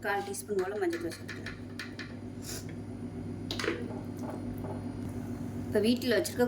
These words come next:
குழம்புத்தூள் வந்து கொஞ்சமா சேர்த்துக்கலாம். ஒரு கால் டீஸ்பூன் போல சேர்த்துக்கோங்க. இது வந்து சும்மா அந்த ஃப்ளேவருக்காகவும்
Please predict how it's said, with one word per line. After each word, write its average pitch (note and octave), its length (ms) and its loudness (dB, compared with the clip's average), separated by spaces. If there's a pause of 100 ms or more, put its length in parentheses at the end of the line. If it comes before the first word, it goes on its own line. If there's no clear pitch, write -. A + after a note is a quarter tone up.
குழம்புத்தூள் B3+ 520 8
வந்து B3 140 4 (100)
கொஞ்சமா A3 440 6
சேர்த்துக்கலாம். F3 400 2
ஒரு F3+ 160 0
கால் A3 260 10
டீஸ்பூன் A#3 380 4
போல F#3 180 4
சேர்த்துக்கோங்க. F3 560 2
இது G3 140 2
வந்து G3+ 200 4
சும்மா D4 200 8
அந்த - 120 6 (500)
ஃப்ளேவருக்காகவும் B3+ 840 6